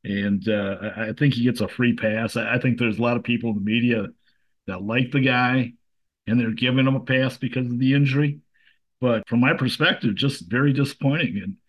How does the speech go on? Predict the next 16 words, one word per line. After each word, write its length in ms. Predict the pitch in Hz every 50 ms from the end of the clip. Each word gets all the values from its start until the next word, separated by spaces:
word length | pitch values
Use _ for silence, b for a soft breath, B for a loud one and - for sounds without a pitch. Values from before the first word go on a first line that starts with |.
| B B B B B B B B _
and 300 | - 120 123 123 123 113 120
when, 280 | 127 131 135 127 127 - -
you 160 | 123 131 135
know, 300 | 123 120 110 107 - - - _ _ -
in 160 | 123 131 135
conclusion, 1000 | 123 139 139 127 - - 165 175 190 196 202 156 - 131 123 113 107 101 107 - _ _ _ _ _ _ _ _ _ _ _ _ _ _ _ _ _ _ _ _ _
Judge, 500 | - 131 127 123 123 117 101 95 95 104
uh, 280 | 117 120 113 113 120 123 - - -
<laughs> 140 | - 143 -
Rachel, 640 | 185 160 135 143 143 135 - - 160 135 - B B B B B B B B B B _
when, 220 | - 143 139 B B B B B
when 200 | - 127 143 147
you 200 | 165 196 226 254
think 460 | 254 - 196 170 156 156 151 147 - -
that 300 | 131 123 117 107 - -
Alexander 920 | 131 151 175 185 170 143 143 143 139 143 143 139 139 139 135 123 131 -